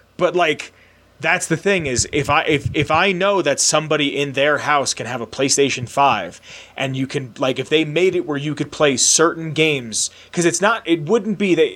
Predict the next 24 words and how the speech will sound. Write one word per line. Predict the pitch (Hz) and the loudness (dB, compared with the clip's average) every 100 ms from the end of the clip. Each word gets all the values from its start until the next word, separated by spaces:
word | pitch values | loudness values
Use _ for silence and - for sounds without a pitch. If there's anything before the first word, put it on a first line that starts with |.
| 78 160 | -6 -2
it | 139 | 0
wouldn't | 190 214 202 | 2 0 -2
be, | 196 175 156 - - - | -2 -2 -4 -10 -18 -4
like, | 151 139 - - _ _ _ _ _ - | 0 0 -2 -18 _ _ _ _ _ -8
I'm | 147 | -2
trying | 175 160 | 0 0
to | |
think | 165 | -2
of | 151 | -2
a, | 131 98 | -4 -4
of | 131 123 | -6 -6
a | |
Game | 110 127 123 | -6 -6 -6
Pass, | 110 - | -6 -6
like | 131 - | -4 -2
Alone | 165 160 170 | 0 2 2
in | 190 | 2
the | 180 | 0
Woods. | 135 131 92 - | 0 0 0 -4
It | - | -2
would | 156 147 | 0 2
be | 170 | 2
shit | - - 214 233 | 4 2 2 2
that | 226 | 0